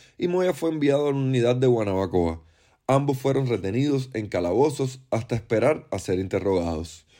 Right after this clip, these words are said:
Un represor que se identificó como el mayor Damián, entre otras cosas, me advirtió que este año Berta y yo nos íbamos del aire y contarían con caras conocidas que darían testimonios contra nosotros.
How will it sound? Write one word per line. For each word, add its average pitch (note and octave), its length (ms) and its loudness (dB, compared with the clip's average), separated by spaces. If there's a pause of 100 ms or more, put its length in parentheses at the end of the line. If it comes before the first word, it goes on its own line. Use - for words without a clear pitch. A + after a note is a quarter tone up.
(180)
Un G3 160 2
represor D3 480 2
que D#3 100 0
se B2+ 120 -2
identificó G2 540 0
como A#2+ 200 0
el G2+ 60 -2
mayor F#2+ 340 0
Damián, B2 560 2
entre C#3+ 240 0
otras F3 200 0
cosas, E3+ 320 0
me C3+ 100 0
advirtió G2 480 2
que B2+ 80 2
este C3 200 0
año B2+ 260 2
Berta B2+ 320 2
y G#2+ 60 4
yo C#3 260 4
nos B2+ 280 -2
íbamos D3+ 380 2
del G#2 180 2
aire A#2+ 380 2
y C#3+ 100 -4
contarían C3+ 680 -2
con A2+ 200 -4
caras C#3+ 280 -2
conocidas C3 580 -4
que A2+ 120 -4
darían A2+ 360 0
testimonios G#2+ 540 -4
contra G2 300 -8
nosotros. E2 640 -10